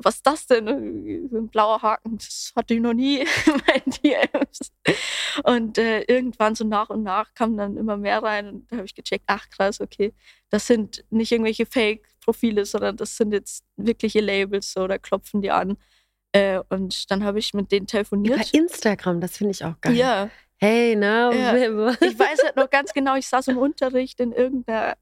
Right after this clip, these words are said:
Speaker 1: keine Ahnung, Physikstunde. Und dann schreibt mir halt jemand und ich bin so, „Ja!“ <laughs> So, weil ich meine, es hat ja dann echt Spaß gemacht, so.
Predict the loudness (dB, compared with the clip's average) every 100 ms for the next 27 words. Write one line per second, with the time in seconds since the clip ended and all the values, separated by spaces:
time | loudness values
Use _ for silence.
0 | _ _ -6 0 2 0 -2 -4 -4 -6
1 | -6 -8 0 0 2 -2 -4 _ _ _
2 | _ -2 0 2 0 0 -6 -8 -2 -2
3 | -2 -6 -4 -4 -2 -4 -6 -6 -6 -4
4 | -6 _ -8 -4 -4 -6 -2 0 2 2
5 | 2 2 2 2 2 0 -4 -4 -6 -4
6 | 2 2 0 -10 -8 2 2 2 0 0
7 | 0 0 0 0 -2 -4 0 0 0 0
8 | 2 2 0 -4 -2 -2 -4 -4 -4